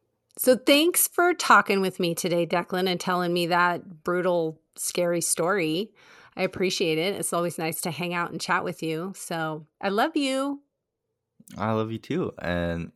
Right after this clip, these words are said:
Speaker 2: thank you for horrifying me even more with open waters.
Speaker 1: Any chance I can get.
Speaker 2: <laughs>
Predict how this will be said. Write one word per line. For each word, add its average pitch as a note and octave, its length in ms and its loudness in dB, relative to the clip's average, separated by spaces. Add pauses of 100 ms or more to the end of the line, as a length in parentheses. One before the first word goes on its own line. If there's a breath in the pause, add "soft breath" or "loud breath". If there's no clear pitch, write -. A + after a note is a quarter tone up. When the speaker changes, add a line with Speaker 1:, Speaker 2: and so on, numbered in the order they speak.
Speaker 2:
thank F2 380 -6
you F2+ 240 -2
for - 460 -4 (500)
horrifying F#2 720 -2
me F2 120 -6
even F2 320 -8
more F2 360 -8
with - 240 -20
open - 380 -12
waters. - 480 -8 (1040)
Speaker 1:
Any C#4 380 -6
chance F#3+ 420 -12
I D#3 140 -12
can D#3 240 -18
get. - 420 -20 (460 soft breath)
Speaker 2:
<laughs> - 0 -